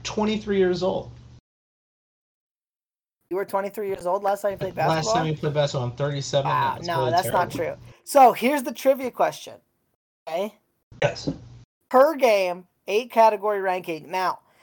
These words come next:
Speaker 2: here's the, the crazy part. Jonathan Isaac has not played basketball in so long,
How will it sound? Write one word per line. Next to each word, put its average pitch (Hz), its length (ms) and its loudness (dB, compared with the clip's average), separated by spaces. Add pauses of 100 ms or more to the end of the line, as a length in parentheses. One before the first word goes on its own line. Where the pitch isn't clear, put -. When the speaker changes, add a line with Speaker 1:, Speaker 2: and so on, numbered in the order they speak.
(260)
Speaker 2:
here's 233 140 0
the, 240 340 4
the 208 120 -4
crazy 226 340 -2
part. - 320 -6 (220)
Jonathan 277 380 2
Isaac 262 380 -4
has 233 140 -8
not 233 200 -2
played 220 180 -4
basketball 208 440 2
in 180 80 -6
so 196 260 -4
long, 185 360 2